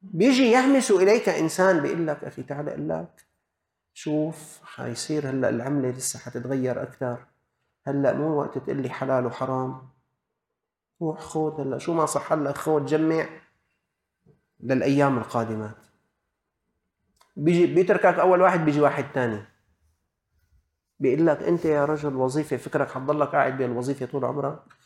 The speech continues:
بعد كم سنة حيقيموك من هون، أصلًا بجوز حتى هذا المكتب تبعك ينقلوك لقرنة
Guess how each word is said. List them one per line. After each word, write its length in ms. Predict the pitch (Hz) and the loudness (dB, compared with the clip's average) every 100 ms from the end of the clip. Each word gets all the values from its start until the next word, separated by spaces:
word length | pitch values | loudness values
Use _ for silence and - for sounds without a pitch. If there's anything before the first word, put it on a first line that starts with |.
| _ - | _ 0
بعد 180 | 175 175 | 2 2
كم 240 | - 165 | 2 0
سنة 260 | 147 170 156 | 2 0 -2
حيقيموك 560 | 123 110 127 127 123 | -2 -2 -2 -2 -4
من 120 | 113 110 | -6 -4
هون، 180 | 117 | -4
أصلًا 300 | 117 143 160 | -2 0 0
بجوز 300 | 156 175 160 | 2 0 -2
حتى 280 | - 175 - | -4 -4 2
هذا 180 | 151 143 | 4 4
المكتب 420 | 143 143 - 123 | 0 -2 -4 -4
تبعك 360 | 131 120 117 113 113 _ _ - | 0 0 0 -6 -12 _ _ 0
ينقلوك 520 | 135 120 147 147 - | 2 2 2 0 0
لقرنة 520 | 117 147 143 143 | 0 2 2 2